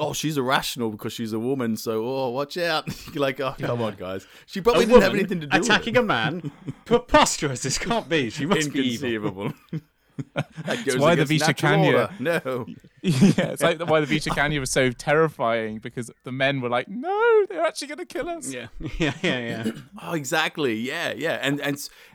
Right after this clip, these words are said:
Speaker 1: it's way, uh, why in, throughout Greek mythology you talk about the Amazons, 'cause they were so just, like, they were warrior women who would just, like, freak the shit out of the Greek,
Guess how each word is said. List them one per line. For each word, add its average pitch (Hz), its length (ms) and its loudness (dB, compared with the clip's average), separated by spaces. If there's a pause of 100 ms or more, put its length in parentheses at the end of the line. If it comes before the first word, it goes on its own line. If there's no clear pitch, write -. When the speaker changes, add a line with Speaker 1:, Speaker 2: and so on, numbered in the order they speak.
(120)
Speaker 1:
it's 139 180 -6
way, 139 380 -2
uh, 113 240 -2 (240)
why 117 400 -8
in, 113 260 -8 (140)
throughout 127 320 -2
Greek 120 220 -8
mythology 113 440 -6
you 101 140 -8
talk 117 260 -6
about 110 160 -4
the 98 140 -10
Amazons, 135 600 -10 (180)
'cause 120 140 -12
they 127 100 -4
were 117 140 -8
so 117 580 -6
just, 110 180 -10
like, 95 300 -10
they 113 120 -6
were 113 120 -4
warrior 110 560 -2
women 95 480 -8 (340)
who 120 140 -8
would 104 140 -8
just, - 140 -14
like, 98 160 -12
freak 123 380 -12
the 98 80 -12
shit 120 300 -8
out 101 160 -6
of 90 40 -12
the 92 60 -10
Greek, 98 400 -10